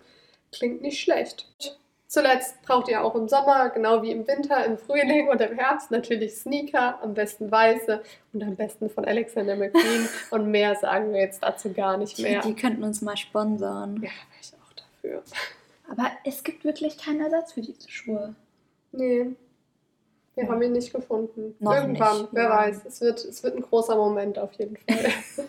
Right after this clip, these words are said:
Speaker 2: <laughs> Genau, und als nächstes haben wir natürlich Handtaschen. Äh, die braucht man ja auch für das perfekte Sommeroutfit.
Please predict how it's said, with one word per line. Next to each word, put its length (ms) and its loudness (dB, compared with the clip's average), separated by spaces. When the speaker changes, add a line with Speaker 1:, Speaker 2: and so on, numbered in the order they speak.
Speaker 2:
<laughs> 160 6
Genau, 320 2
und 100 -4
als 200 0
nächstes 320 -4
haben 80 -8
wir 80 -8
natürlich 500 -14
Handtaschen. 760 -2
Äh, 320 -6
die 120 -14
braucht 220 -16
man 100 -2
ja 140 -4
auch 100 -8
für 120 -10
das 160 -6
perfekte 460 -6
Sommeroutfit. 880 -2